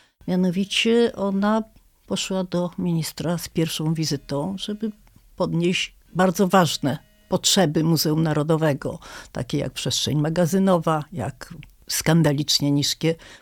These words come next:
płace i tak dalej, i tak dalej. I wtedy usłyszała, że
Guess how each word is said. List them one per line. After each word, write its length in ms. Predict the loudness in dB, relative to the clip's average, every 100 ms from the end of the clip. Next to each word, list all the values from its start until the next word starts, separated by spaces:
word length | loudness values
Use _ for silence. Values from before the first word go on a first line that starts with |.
| -2
płace 400 | 2 2 0 -6
i 60 |
tak 200 | -4 -4
dalej, 260 | -2 -2 -2
i 40 |
tak 180 | -4 -6
dalej. 340 | -4 -4 -4 -6
I 20 |
wtedy 340 | -6 -4 -2
usłyszała, 560 | -4 -2 -4 -2 0 0
że 160 | -2